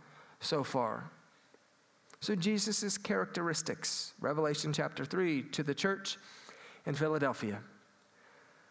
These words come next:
"To the angel of the church in Philadelphia write, these are the words of him who is holy and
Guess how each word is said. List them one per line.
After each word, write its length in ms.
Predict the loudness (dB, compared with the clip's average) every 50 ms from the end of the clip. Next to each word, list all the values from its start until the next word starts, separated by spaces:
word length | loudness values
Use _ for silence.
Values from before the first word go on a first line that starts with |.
| -20 -20 -20 -8 0 2
"To 100 | 4 6
the 160 | 6 6 6
angel 400 | 6 6 6 6 6 6 6 6
of 80 | 8
the 100 | 6 4
church 280 | 4 6 6 4 6 4
in 100 | 2 4
Philadelphia 600 | 4 4 6 6 6 6 6 4 4 4 4 4
write, 400 | 6 6 4 4 2 0 -4 -4 -4
these 500 | -4 0 4 6 8 8 8 8 8 6
are 180 | 6 6 6 6
the 120 | 6 6
words 400 | 6 8 8 8 8 8 6 6
of 100 | 4 4
him 360 | 6 6 6 6 6 6 6
who 240 | 4 4 6 6 6
is 100 | 6 4
holy 680 | 2 4 6 8 8 8 8 8 6 4 4 4 2 0 0
and 440 | 2 4 4 4 4 4 2 0